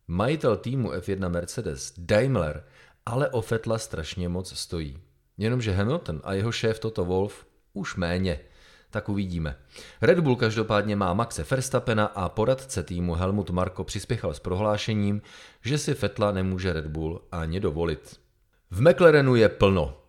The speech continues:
připomínám, Lando Norris a Daniel Ricciardo. A o Vettlovi ve skutečnosti tým se sídlem ve Wokingu ani hlouběji neuvažoval.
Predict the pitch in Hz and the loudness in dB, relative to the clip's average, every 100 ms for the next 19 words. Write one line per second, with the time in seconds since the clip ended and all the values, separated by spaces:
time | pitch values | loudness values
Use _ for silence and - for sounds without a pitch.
0 | _ - - 80 78 69 71 69 85 87 | _ -18 -10 -8 -6 -6 -8 -10 -6 -4
1 | 87 80 95 95 - 101 85 80 82 95 | -2 -2 0 -2 -6 -6 -4 -2 -2 -4
2 | 87 87 78 71 69 71 - _ _ _ | -6 -6 -6 -6 -8 -10 -16 _ _ _
3 | _ _ _ _ _ _ _ _ _ _ | _ _ _ _ _ _ _ _ _ _
4 | _ _ _ _ 107 95 - 147 151 147 | _ _ _ _ -4 -4 0 2 2 2
5 | 139 104 104 123 113 110 113 - 90 - | -2 0 -2 -4 -6 -6 -6 -6 -10 -4
6 | 117 117 117 131 127 95 71 90 120 113 | -4 -4 -4 -4 -4 -4 -2 -2 -2 -4
7 | 110 101 95 92 - 127 135 127 90 82 | -2 -2 0 -2 -4 -4 -2 -2 -2 -2
8 | 80 85 85 104 98 87 82 76 73 | -4 -4 -4 0 0 0 -2 -2 -4